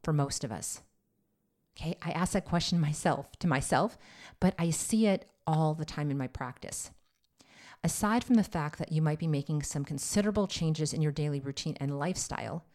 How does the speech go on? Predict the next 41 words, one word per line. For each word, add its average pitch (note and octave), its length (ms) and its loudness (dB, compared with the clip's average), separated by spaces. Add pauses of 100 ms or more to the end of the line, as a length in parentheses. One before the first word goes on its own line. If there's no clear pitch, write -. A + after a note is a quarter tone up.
(580)
there G#3 260 6
are G#3+ 160 4
a F#3 100 2
few A3+ 440 2
other G3 200 0
reasons D3+ 580 -2 (280)
that - 120 -12
you F3+ 160 4
may G#3 120 8
be G3 120 4
making D#3+ 360 0
it C#3 80 -6
a - 140 -8
little G3 160 0
bit G#3 140 2
more F#3+ 180 4
difficult D#3+ 640 -2
than C#3+ 120 0
it D3 80 -4
needs D3 400 0 (100)
to - 140 -4
be, C3 300 -8 (420)
okay? C#3+ 300 -6 (640)
So - 160 0
today, F#3 640 2 (300)
I E3 60 0
wanted G3+ 320 6
to A#3 80 4
share - 360 -2
some D3+ 160 -2
helpful E3+ 340 -4
tips - 300 -4
for - 140 -10
you C#3 220 -4 (260)
when F3+ 200 4
you're A3+ 120 8
struggling G3+ 600 2
with D#3 220 -2
your D#3+ 80 -4
health D3+ 360 -6
journey, C3 460 -6